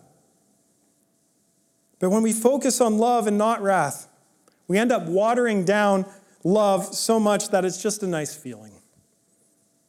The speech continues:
It's just a sentimental feeling. And these are just some of the ways we can resist what Jesus came to do by saying,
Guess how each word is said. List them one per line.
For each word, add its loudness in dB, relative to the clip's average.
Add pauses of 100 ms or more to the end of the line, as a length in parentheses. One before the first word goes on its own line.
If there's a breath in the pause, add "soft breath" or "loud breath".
(220)
It's -14
just 0
a -4
sentimental -2
feeling. -16 (1700 loud breath)
And 0
these 2
are 0
just -4
some -2
of -2
the 0
ways -2
we -4
can -4
resist -4
what -6
Jesus -6
came -8
to -6
do -2
by 0
saying, -2